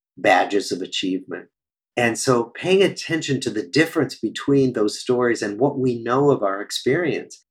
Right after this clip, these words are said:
is hard to do, but it's doable. How much has it really been great to get an award? Like, it lasts for twenty minutes and then it's kinda gone. You know, how,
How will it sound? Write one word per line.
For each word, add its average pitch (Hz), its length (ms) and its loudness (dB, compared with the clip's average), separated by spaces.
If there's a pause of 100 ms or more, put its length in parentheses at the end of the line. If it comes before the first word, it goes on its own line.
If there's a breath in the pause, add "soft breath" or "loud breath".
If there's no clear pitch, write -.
is - 140 -6
hard - 600 -6
to - 80 -10 (160)
do, - 360 2 (360)
but 117 100 -2
it's 131 220 -8
doable. 285 400 4 (960)
How 185 320 4
much 147 540 0 (280)
has 139 160 6
it 131 160 4
really 147 520 8
been 110 280 2
great 104 420 4
to 113 100 -4
get 104 420 2
an 104 140 -6
award? 95 480 -4
Like, 104 120 -2
it - 140 -6
lasts 117 380 -4
for 110 180 -2
twenty 110 340 -2
minutes 110 420 -2
and 82 180 -4
then 101 180 -2
it's 101 220 -6
kinda 104 240 -6
gone. 135 400 -2 (760)
You 135 140 6
know, 107 340 4
how, 147 640 0